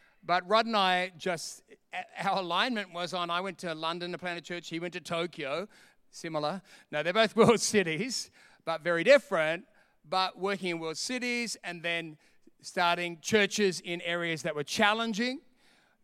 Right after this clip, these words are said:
Going to London and starting a church is a challenging place in so many ways. Buildings are small, uh, expensive. It's very, very challenging. Tokyo is very challenging. And then we're both into,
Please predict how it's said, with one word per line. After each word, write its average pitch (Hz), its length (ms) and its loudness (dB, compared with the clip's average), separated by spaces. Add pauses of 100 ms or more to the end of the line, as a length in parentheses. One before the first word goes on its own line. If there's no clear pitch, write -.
Going 180 280 -4
to 185 160 -4
London 185 340 -2
and 170 80 -6
starting 175 320 -2
a 160 40 -6
church 185 280 -4
is 160 180 -10
a 160 60 -6
challenging 175 680 -4
place 180 380 -6
in 151 160 -8
so 208 300 -4
many 202 160 -2
ways. 170 420 6 (400)
Buildings 180 380 6
are 175 100 2
small, 220 840 2 (300)
uh, 165 260 -4
expensive. 220 1000 0 (460)
It's - 80 -20
very, 269 160 4
very 247 180 2
challenging. 220 600 2
Tokyo 208 320 0
is 165 80 -6
very 208 280 0
challenging. 175 720 -4 (460)
And 170 220 -4
then 180 380 -4 (160)
we're 165 100 -6
both 196 300 -2
into, 185 320 -6